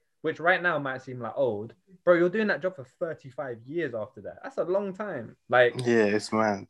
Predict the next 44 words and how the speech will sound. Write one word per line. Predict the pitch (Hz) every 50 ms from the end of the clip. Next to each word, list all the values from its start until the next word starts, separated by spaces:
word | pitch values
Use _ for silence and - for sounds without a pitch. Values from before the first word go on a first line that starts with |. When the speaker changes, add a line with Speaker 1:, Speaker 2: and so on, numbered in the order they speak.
| - -
Speaker 1:
like, | 147 139 139 139
why | 147 165 208
do | 208 190 202
you | 190 180
have | 135 - 180 185 180 -
to | 165
come | - - - 165 160
out | 151 131
of | 127 123 123
uni | 139 156 147 135 123
at | 113 -
twenty-one, | - - - 143 143 135 - 135 127 131 135 135
twenty-two | 131 - 139 123 123 117 113 - 156 135 120 110 - -
and | 117 117 117 110 -
find | - 139 135 135 127
that | 110 -
permanent | - 151 139 131 131 123 117 113 110
job | 120 110 101 104
then? | - 127 117 104 92 92 -
Like, | 104 104 104
why | 120 135 160
can't | 165 - 185 170 156 143
you | 143 143 - _ _ _ _ -
find | 151 139 139
it | 135
at | - 110 -
twenty-eight? | - 147 135 131 135 123 107 - _ _ _ _ _ _ _ _ _ _ _ _ _ _ _ _ -
Speaker 2:
Yeah. | - 107 107 110 110 107 104 107 107 - _ _ _ _ _ _ _ _ _ _ _ _ _ _ _ _ _ _ _ - - - - - _ -
Bro, | - 156 143 -
that's | - 156 151 -
literally | - 156 180 170 - - 160 147
what | 143 131
I've | 127 120
been | 120 117
saying, | 104 - 143 156 151 139 127
though. | 117 113
Like, | 107 110 104 101 -
obviously, | - 131 135 147 139 - - 131 120 113 107 104 -
recently | - 127 143 156 139 - - 120 117
I've | 110 107 -
started | - - 135 123 113 107
a | 110
new | 117 117 110
job. | 104 - 123 117 110